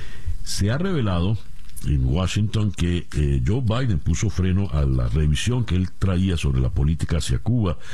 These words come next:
luego de la represión del once, eh, de julio. Y, eh, el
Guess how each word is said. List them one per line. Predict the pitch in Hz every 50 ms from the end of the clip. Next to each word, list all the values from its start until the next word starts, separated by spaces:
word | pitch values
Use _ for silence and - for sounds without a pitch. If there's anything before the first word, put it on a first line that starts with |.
| - - - - - - -
luego | 71 73 80 95 98 98 107 98
de | 95 87
la | 80 78 73
represión | 65 71 90 101 92 - - 80 71 - - 85 82 76 78 78 78 76 71 71 64
del | 67 73 69 67 67 67 65 - - -
once, | 80 80 80 76 - - 76 - 64 60 55 - - - - - - - - - - - - - -
eh, | 62 65 64 62 58 - - 50 - - - - -
de | - - - - 64 -
julio. | 80 - 139 135 101 71 55 50 - - - - - - - - - - - - - - - -
Y, | 98 107 120 131 147 160 165 175 170 170 143 -
eh, | 101 101 101 98 95 95 95 92 90 87 85 80 76 69 67 64 60 57 55 50 50 - - - - - -
el | - 80 76 71